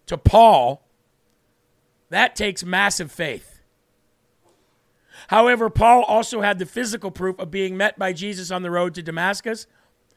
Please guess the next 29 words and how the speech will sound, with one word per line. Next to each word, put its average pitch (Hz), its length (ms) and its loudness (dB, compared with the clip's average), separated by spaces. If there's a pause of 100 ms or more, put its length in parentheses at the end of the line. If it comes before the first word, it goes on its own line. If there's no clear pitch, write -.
(300)
and 151 100 -6
also 196 260 0
the 190 80 -10
physical 185 360 -12
proof 185 240 -8
of 160 100 -16
going 175 260 -6
blind 185 360 -2
temporarily, 175 760 -4 (580)
and 156 120 -6
also 190 240 0
being 185 280 -10
healed 180 320 -10
by 180 200 -2
Jesus 147 580 -14 (2500)
and 151 100 -12
his 147 140 -12
mercy. 151 460 -8 (2250)
From 190 260 -6
that 208 240 -2
moment 233 400 -6
on, 160 480 0 (1120)
Paul 226 380 8
belonged 208 580 2
to 190 100 -8
the 175 80 -8
Father 196 420 0
of 170 140 -4
lights. 151 560 -6